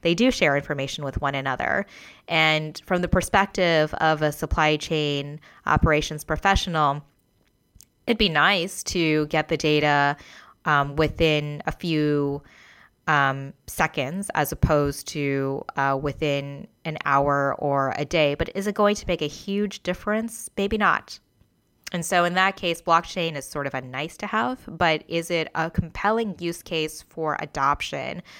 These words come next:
of the technology at this early stage? Uh, probably not.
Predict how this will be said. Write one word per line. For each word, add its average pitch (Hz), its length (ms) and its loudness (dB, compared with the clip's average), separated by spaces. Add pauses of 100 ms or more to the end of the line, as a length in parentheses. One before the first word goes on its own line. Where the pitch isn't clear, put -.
(140)
of 151 140 -2
the 160 100 -4
technology 143 680 -4
at 147 160 -8
this - 220 -12
early 151 300 -4
stage? 160 560 -8 (680)
Uh, 170 220 0
probably 214 460 -2
not. 160 180 -6